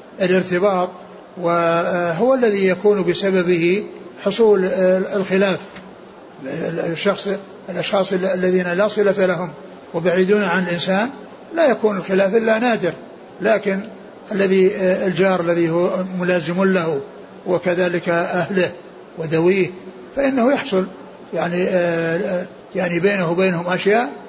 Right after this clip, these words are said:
يعني، آه، آه، تكون من جملة الخطايا، يعني حيث يقصر في حقوقهم،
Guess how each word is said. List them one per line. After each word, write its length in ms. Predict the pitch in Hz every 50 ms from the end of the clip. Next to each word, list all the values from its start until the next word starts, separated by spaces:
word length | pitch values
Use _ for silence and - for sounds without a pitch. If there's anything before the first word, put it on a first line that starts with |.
| - - - - - 277
يعني، 400 | 240 214 208 220 226 220 214 214
آه، 720 | 214 208 202 202 202 214 220 208 208 104 104 107 214 214 - - - - - -
آه، 300 | 117 110 226 - 214 -
تكون 340 | - 214 202 202 - 254 240
من 140 | 220 220 196
جملة 320 | 247 269 269 233 190 214
الخطايا، 580 | 196 - 196 196 214 208 190 175 170 170 175 - - - - - - - - - - - - - -
يعني 260 | 165 160 165 170 160
حيث 240 | - 202 208 160 170
يقصر 440 | 180 175 - 190 180 - 185 165 151
في 140 | 180 170
حقوقهم، 640 | 160 - 180 - 185 185 185 185 170 165 170 170